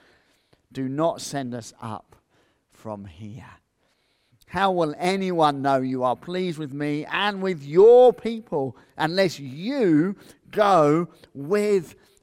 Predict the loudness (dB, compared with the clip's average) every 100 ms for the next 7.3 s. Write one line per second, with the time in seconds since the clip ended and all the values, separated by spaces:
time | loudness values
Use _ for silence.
0 | _ -8 -6 -8 -14 -18 -20 -20 _ _
1 | _ _ _ _ _ _ _ -2 2 2
2 | 0 -4 -6 -4 -4 -4 -8 -10 -10 -8
3 | -6 2 2 2 -2 -4 -2 0 -2 -4
4 | -8 -8 -4 -2 -4 -6 -6 -4 -6 -4
5 | -4 -2 -2 -4 -8 -6 -6 -6 -8 -8
6 | -8 -6 -6 -6 -6 -4 -4 -8 -12 -10
7 | -12 -18 -20